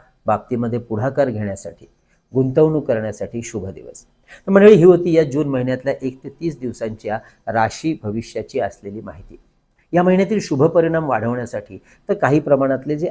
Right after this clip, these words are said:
अशुभत्व निर्माण झालेले परिणाम आहेत ग्रहांचे, ते कमी करण्यासाठी शिव आराधना वाढवायची आहे. यासाठी रोज ओम नमः शिवाय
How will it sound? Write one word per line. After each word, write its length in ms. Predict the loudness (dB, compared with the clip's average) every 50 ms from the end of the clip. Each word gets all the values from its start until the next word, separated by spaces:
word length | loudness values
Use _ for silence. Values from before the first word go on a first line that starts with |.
| -4 -4
अशुभत्व 520 | -6 -2 -2 0 0 2 0 2 2 2
निर्माण 380 | 2 2 0 -2 -2 -2 -2 -2
झालेले 320 | -4 -6 -6 -6 -8 -10
परिणाम 460 | -10 -10 -10 -10 -8 -8 -8 -8 -8 -10
आहेत 180 | -10 -12 -14 -16 _ -14
ग्रहांचे, 360 | -14 -12 -12 -12 -12 -12 -12
ते 140 | -10 -12 -8
कमी 280 | -4 -4 -4 -4 -4
करण्यासाठी 580 | -4 -4 -4 -4 -6 -8 -10 -12 -14 -14 -16 -20 -20 _ _ _ _ _
शिव 240 | -8 -4 0 4 4
आराधना 520 | 4 4 4 2 0 -2 -4 -6 -6 -4
वाढवायची 500 | -4 -6 -6 -8 -10 -12 -12 -12 -10 -8
आहे. 120 | -6 -6
यासाठी 380 | -6 -6 -6 -6 -8 -6 -6 -4
रोज 340 | -2 0 2 2 2 0 -4 -12 _ _ _ _ _ 0
ओम 380 | 2 2 2 2 0 -2 -4
नमः 280 | -4 -4 -2 -4 -4 -4
शिवाय 600 | -6 -6 -6 -4 -2 0 0 0 -2 -2 -6 -8